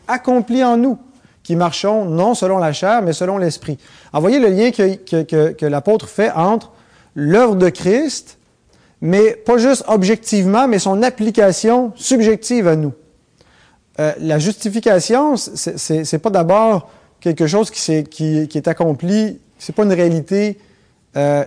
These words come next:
subjective en nous. Euh, la rédemption, c'est pas quelque chose qui s'est fait au-dedans de nous, premièrement, c'est quelque chose qui s'est fait historiquement à l'extérieur de nous, dans l'Évangile,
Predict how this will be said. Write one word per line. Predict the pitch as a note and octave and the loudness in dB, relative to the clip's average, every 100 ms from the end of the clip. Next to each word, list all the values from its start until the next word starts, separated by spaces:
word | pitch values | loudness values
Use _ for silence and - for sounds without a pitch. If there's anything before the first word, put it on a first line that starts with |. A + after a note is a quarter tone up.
| - | -6
subjective | - G3 E3 D#3 - G#3 A3 F3 - | -4 -2 0 -2 -4 -2 -2 -4 -4
en | D#3 D#3+ | -2 0
nous. | F3 G3 - _ _ _ - | 0 -2 -6 _ _ _ -6
Euh, | C#3 C#3+ C#3 | -4 -4 -2
la | D3+ | -2
rédemption, | D3+ G3 G3+ F3 B3+ | 0 2 0 2 0
c'est | A3 | 0
pas | G3+ | 0
quelque | F#3+ E3+ | 0 2
chose | G#3 A3 | 0 0
qui | - | 0
s'est | E3+ D3 | 0 0
fait | - G#3 | 0 2
au-dedans | G3 E3 D#3+ F3 | 2 2 2 2
de | D#3+ | 2
nous, | E3+ G#3 | 0 0
premièrement, | D#3 D3+ G3+ | 0 0 -2
c'est | A3+ | -4
quelque | F#3 C#3 | -6 -4
chose | A3 F3 | -4 -2
qui | |
s'est | D#3 | -4
fait | C#3 G3 G#3+ - - _ | 0 0 -2 -6 -20 _
historiquement | A#3 A3 A#3+ G3 E3+ E3+ E3+ G#3 A#3 - _ - | 0 2 2 2 0 0 0 0 -2 -6 _ -4
à | D#3 | 0
l'extérieur | G#3 G#3 - F3+ F#3+ G3 | 2 0 0 4 4 4
de | D#3+ | 2
nous, | D#3+ F3 B3 - - _ _ - | 2 2 0 -4 -18 _ _ -6
dans | C#3+ G3 | 0 2
l'Évangile, | G#3 F3 F3 D3+ C#3 F3+ A3+ A#3+ | 2 2 2 0 0 2 2 0